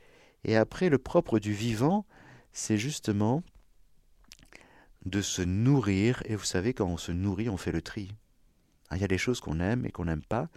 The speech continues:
et puis le, le vivant lui-même, c'est une, un organisme qui en permanence fait le tri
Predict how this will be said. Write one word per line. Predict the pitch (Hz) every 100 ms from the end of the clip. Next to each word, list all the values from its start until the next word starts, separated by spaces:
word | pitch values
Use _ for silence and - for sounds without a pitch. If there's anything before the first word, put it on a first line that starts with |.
| - - -
et | -
puis | -
le, | 175 156
le | 135
vivant | 143 135 147 190
lui-même, | 180 123 143 180
c'est | - - -
une, | - - - _
un | 90 92 113
organisme | 123 104 95 95 156 - 175 175 _ - - - - _ _ -
qui | - 78
en |
permanence | 87 - 147 139 92 85 92 123 - - - - _ _ _ _ _ _
fait | - 92
le | 82
tri | 80 - 80 - -